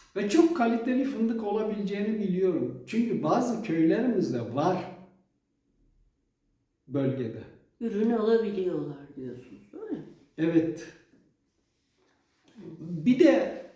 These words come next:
Speaker 1: bunları sayıyorum. Çünkü bu meyveleri saklamak kolay, taşımak kolay, pazara götürmek kolay. Bir de,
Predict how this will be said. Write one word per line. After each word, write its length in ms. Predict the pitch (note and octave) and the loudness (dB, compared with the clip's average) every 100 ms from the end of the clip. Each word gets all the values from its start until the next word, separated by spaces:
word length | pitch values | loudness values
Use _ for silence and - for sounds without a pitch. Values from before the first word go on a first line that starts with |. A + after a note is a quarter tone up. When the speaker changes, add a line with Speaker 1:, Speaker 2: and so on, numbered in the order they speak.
| _ | _
Speaker 1:
bunları 460 | D#3+ F#3+ G#3 G#3 C4 | -4 -2 0 0 0
sayıyorum. 800 | C#4 D4+ D4+ D4+ D4+ C#4+ C4+ - - - - _ _ | -2 0 2 4 2 4 2 0 -4 -18 -20 _ _
Çünkü 400 | - G#3+ G#3 F#3 | -8 -6 -4 0
bu 60 | A3 | 2
meyveleri 680 | A3 G3 F#3 E3+ E3 D#3 | 2 4 4 6 6 4
saklamak 800 | - - E3 - D#3 D3+ F#3+ G#3 A3+ | 0 -2 -2 0 0 2 2 -2 -2
kolay, 380 | A3+ A3 A3 A3+ - - _ _ _ _ _ _ _ _ _ _ _ | 2 4 2 0 -6 -12 _ _ _ _ _ _ _ _ _ _ _
taşımak 600 | - C3+ C#3+ C#3 F#3 G3 - | -12 -8 -4 2 2 2 -2
kolay, 680 | G3+ G3+ G#3+ A3 A3+ - | 2 4 4 2 0 -4
pazara 420 | - C3 C3 C#3+ | -8 -8 -4 -2
götürmek 680 | G3 G#3+ G#3+ G#3+ A3 A3 - | 0 0 -2 -4 -2 -4 -4
kolay. 540 | G#3 G#3+ G#3+ A3 A3 A3 - _ _ D#3 | -2 0 0 0 -2 -4 -12 _ _ -12
Bir 280 | D#3 G#3 | -6 0
de, 440 | A3 G3 - - | 2 4 2 -4